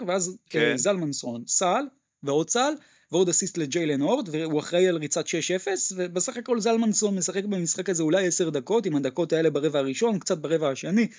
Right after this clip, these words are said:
Speaker 1: פירורים ברבע האחרון, וזה שיטתי אצל פרנקו העונה, לא יודע מה, מה עובר שם בינו לבין עידן, אבל, אה, עידן היה יכול להציל לו את המשחק הזה בעיניי, ו-, והוא לא הצילו, ואונואקו היה מזעזע במשחק הזה. עם כל הכבוד לסטטיסטיקה, אונואקו לא היה טוב.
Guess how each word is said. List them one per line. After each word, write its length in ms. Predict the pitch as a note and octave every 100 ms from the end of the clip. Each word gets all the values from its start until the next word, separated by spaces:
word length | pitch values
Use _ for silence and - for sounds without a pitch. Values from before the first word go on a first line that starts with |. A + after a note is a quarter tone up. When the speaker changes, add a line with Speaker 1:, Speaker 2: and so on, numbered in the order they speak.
| - - _
Speaker 1:
פירורים 420 | D#3+ D3 F3+ E3+
ברבע 300 | D#3 F3+ E3
האחרון, 460 | C#3 D3+ G#3 A#3 D3+
וזה 180 | B2+ C3+ C3
שיטתי 600 | - D#3 D3 - D4+ G3+
אצל 200 | D3+ C#3+
פרנקו 380 | A#2+ D3 C3 C3+
העונה, 280 | A#2+ A2+ A2
לא 80 | C#3
יודע 220 | F3+ G3
מה, 200 | F#3+ F#3+
מה 100 | F3+
עובר 240 | F3 D#3+ F#3
שם 200 | G3 E3+
בינו 220 | E3+ F3
לבין 220 | E3 F3
עידן, 280 | E3 G3+ A#3+ - - - _ - -
אבל, 400 | B2+ B2+ C3+ C3+ - - -
אה, 40 | - - D#3
עידן 300 | C#3+ D3 F#3
היה 160 | F#3+ F#3
יכול 220 | - G3+
להציל 220 | E3+ G3+
לו 60 | F#3+
את 60 |
המשחק 360 | F#3 E3 A#3 G#3
הזה 160 | C#3
בעיניי, 360 | B2+ B2+ C3 E3+
ו-, 60 | C#3+ C3
והוא 220 | C3+ C#3+
לא 100 | F#3
הצילו, 300 | G#3+ - F#3
ואונואקו 440 | D3+ C#3 E3 E3+ F3
היה 100 | E3+
מזעזע 460 | F#3 G#3 A3+ B3
במשחק 480 | C3+ A#2+ A#2 B2+ A#2+
הזה. 180 | A2+ G#2+ - - _
עם 100 | C3
כל 160 | B2+ F#3
הכבוד 280 | G3+ F#3+ D#3+
לסטטיסטיקה, 680 | C#3+ - - A#2+ - - - _ _ _
אונואקו 300 | C3 C#3 E3
לא 140 | G3+ A#3
היה 140 | D3+
טוב. 280 | - -